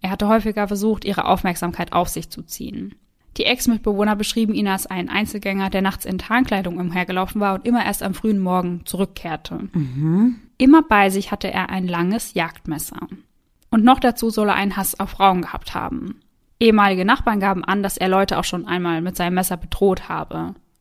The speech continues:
Speaker 1: Allgemein gab es sehr viele ähnliche Aussagen über Edward. Alle kannten ihn als sehr aggressiv. Über seine eigene Freundin soll er sogar einmal gesagt haben, dass er sie gerne aufschneiden und ihr den Kopf abtrennen wollen würde.
Speaker 2: Ach,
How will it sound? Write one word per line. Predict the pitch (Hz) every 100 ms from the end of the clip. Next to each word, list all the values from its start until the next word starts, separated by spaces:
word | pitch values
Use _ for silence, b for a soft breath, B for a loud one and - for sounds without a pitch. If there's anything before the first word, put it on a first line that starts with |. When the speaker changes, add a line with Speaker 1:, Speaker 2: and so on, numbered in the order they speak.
| _ _
Speaker 1:
Allgemein | 185 196 202 208 202
gab | 185 180
es | 180
sehr | 180 165
viele | - 247 233 185
ähnliche | 220 247 254 -
Aussagen | 208 214 214 202
über | 202 -
Edward. | - 202 196 196 _ -
Alle | 202 196
kannten | 208 185 190
ihn | 190
als | 156 175
sehr | 196 180
aggressiv. | - - - - - - - _ _ _
Über | 208
seine | 202 196 180
eigene | 185 180
Freundin | - 214 220 208
soll | 190
er | 190
sogar | 180 180
einmal | 180 190 180
gesagt | 180 180 -
haben, | 185
dass | 180 180
er |
sie | 180 180
gerne | 175 175 -
aufschneiden | 202 - 196 185 185
und | 185
ihr |
den | 175 170
Kopf | - 190 - - _
abtrennen | 190 - - 180 160
wollen | 156 165 170
würde. | 160 - - - _ _ -
Speaker 2:
Ach, | 220